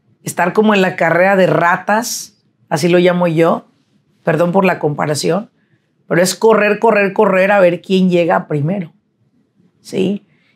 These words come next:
Y estas, estas carreras de profesiones o carreras de éxito se viven mucho en los entornos donde se vive. Desde el momento en que, pues, tu mamá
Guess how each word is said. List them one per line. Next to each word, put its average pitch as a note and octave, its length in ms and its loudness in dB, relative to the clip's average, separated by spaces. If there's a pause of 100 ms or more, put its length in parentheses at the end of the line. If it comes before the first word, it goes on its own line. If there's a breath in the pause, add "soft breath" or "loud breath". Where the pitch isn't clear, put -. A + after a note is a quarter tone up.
Y E3+ 160 2
estas, A3 520 -2
estas A3+ 460 0
carreras F#3+ 960 -2 (840)
de D#3+ 200 2
profesiones F3+ 880 0
o E3+ 140 0
carreras E3+ 460 2
de E3 140 4
éxito F#3+ 520 -4 (380 soft breath)
se - 260 0
viven G#3+ 320 4
mucho F#3+ 640 2
en E3 100 -2
los E3 200 0
entornos F3 520 2
donde D#3 240 -2
se D3+ 140 -2
vive. E3+ 360 -2 (640)
Desde D#3 200 0
el E3 80 2
momento F3 400 2
en F#3+ 80 -2
que, E3+ 480 0 (480)
pues, F3 180 0
tu F#3+ 80 2
mamá E3+ 720 0